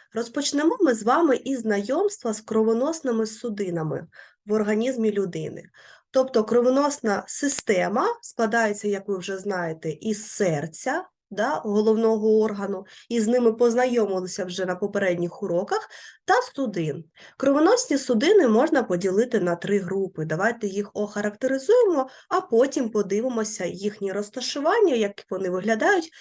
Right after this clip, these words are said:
і які функції їм притаманні. Артерії, е, це найбільші судини. Кров від, е, по артеріям прямує від серця до тканин,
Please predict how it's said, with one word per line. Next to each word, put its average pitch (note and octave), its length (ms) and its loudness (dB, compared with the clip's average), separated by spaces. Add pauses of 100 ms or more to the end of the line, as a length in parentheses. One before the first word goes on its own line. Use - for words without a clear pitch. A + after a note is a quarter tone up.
(180)
і F4 100 4
які A#3 320 2
функції G#3+ 680 0
їм G3 200 2
притаманні. F#3+ 800 0 (340)
Артерії, A#3+ 800 2 (360)
е, G#3+ 220 2
це D4 500 4
найбільші G#3+ 1300 -2 (120)
судини. F3 840 0 (420)
Кров C4+ 540 4
від, A3+ 320 -2
е, G#3+ 300 2 (140)
по B3 80 6
артеріям A3+ 600 2
прямує G#3 720 -2
від A#3+ 420 -4
серця B3 840 0 (280)
до G#3+ 220 4
тканин, G#3+ 840 -2